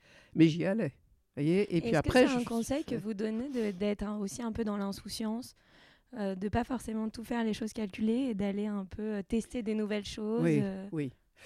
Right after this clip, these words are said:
Speaker 1: Oui, surtout à notre époque. Je pense que, euh, on a, les idées se fabriquent, euh, tout le temps, euh, tout le temps, que ce soit le jour ou la nuit. Il y avait un très bon papier de,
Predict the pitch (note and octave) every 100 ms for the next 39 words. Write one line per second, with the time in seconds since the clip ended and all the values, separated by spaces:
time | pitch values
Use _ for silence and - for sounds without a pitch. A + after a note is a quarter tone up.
0 | - - G#3+ A#3+ G#3+ - - G#3+ - G#3+
1 | D3+ - B2+ - - - - - - -
2 | D3 F#3+ - A#3 A#3 G#3 - - F#3+ F#3
3 | F#3 F#3 - D#3 D3+ D#3 D3+ D3+ C#3 C#3
4 | D3 - - - - - - - _ _
5 | F3 F#3 F#3 G3 F3+ - D#3+ F3+ F#3+ F#3
6 | F3 A#3 - D#3 D#3+ C#3+ C3+ - F#3+ G3
7 | _ - - - - - D#3+ D#3 - -
8 | - A3 _ - E3+ E3+ F#3 F#3+ - D#3
9 | D#3 D3+ - - _ - B3+ F#3+ - C3+
10 | - - - F3+ G#3 G3 F3+ E3+ A3+ F#3+
11 | C#3+ C#3+ D3+ E3+ E3 D3 - E3+ F3 F3+
12 | - C4 G#3+ - D#3+ - - F3 D3 C3
13 | D3 D3